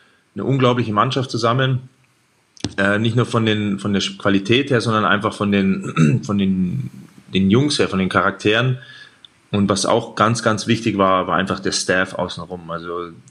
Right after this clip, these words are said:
von, angefangen von den Betreuern, ähm, über Coaching natürlich, ähm,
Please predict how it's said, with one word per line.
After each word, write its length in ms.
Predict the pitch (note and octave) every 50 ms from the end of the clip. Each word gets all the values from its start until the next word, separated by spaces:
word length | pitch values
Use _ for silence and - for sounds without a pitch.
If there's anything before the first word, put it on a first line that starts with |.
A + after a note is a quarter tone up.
| - _ _ - - _ _ -
von, 160 | - - G2+
angefangen 480 | - - G#2 A2 G#2+ G2+ - G2+ G#2 G2
von 120 | G2+ G2
den 80 | G2 F#2+
Betreuern, 760 | G2 G2 - - F#2 F#2+ G2+ G#2 G#2 G#2 G2+ G2+ G2 - - - - - _ _ _ _ -
ähm, 240 | F2+ F#2+ F#2+ F#2+
über 240 | F#2 F#2+ G#2+ G#2+ G2+
Coaching 720 | G2 - - G#2+ A2 A2+ - - A2 G#2+ G#2 G#2 G#2 G2+
natürlich, 560 | G2+ F#2+ G2 - A2 G#2+ G#2+ G#2+ G2+ - - -
ähm, 500 | F2+ F#2+ G2 F#2+ F#2+ F#2+ F#2+ F#2+ F2+